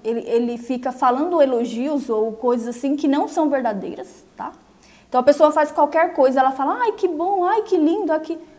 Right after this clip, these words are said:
Não é isso. Elogio não é isso, não. E a bajulação, ela abafa tudo que a pessoa faz de errado, né? Então, a mulher, ela bajula o cara em tudo,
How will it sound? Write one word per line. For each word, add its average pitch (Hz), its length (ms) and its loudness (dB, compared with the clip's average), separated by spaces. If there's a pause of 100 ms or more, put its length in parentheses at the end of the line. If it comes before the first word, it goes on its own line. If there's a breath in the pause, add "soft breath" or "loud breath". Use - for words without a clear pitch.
(120 loud breath)
Não 240 420 2
é 554 160 4
isso. - 320 -2 (960 soft breath)
Elogio 247 420 2
não 302 120 4
é 370 100 2
isso, - 220 -6
não. - 180 -8 (640 loud breath)
E 247 100 4
a 254 80 10
bajulação, 269 880 4
ela 240 220 4
abafa 269 720 4
tudo 403 400 0
que 453 60 -2
a 415 40 0
pessoa 330 300 2
faz 302 280 -2
de 240 60 -4
errado, 247 480 -6 (380 loud breath)
né? 226 120 -4
Então, 294 380 2 (320 loud breath)
a 240 80 -2
mulher, 269 320 4
ela 302 160 4
bajula 302 1040 2
o - 60 -10
cara 233 280 0
em 415 120 0
tudo, 466 540 2